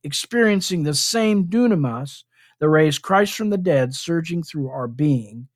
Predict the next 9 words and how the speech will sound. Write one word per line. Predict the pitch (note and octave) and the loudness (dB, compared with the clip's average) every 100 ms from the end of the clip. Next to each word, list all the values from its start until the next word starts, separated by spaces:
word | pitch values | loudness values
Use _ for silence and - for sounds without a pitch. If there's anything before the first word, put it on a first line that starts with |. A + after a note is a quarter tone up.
| _ _ _ _ | _ _ _ _
Number | D#3 E3 D#3+ | 2 4 2
four, | C#3 F#3+ F#3+ B2+ G#2 C3+ - _ _ _ _ | 0 2 2 2 -4 -14 -18 _ _ _ _
being | D3+ D3+ C#3+ | 2 4 4
joint | C3 F3+ A3 G3 | 2 2 2 0
participants | F3 F3 - G#3+ - C#3+ C3+ B2 | -6 -2 0 0 0 -4 -4 -4
in | C3 A#2 | -8 -6
Christ's | - D3 C#3+ - | 0 0 0 -2
suffering | D3+ C#3 B2+ A2+ | -4 -4 -6 -10
for | - A2+ | -14 -20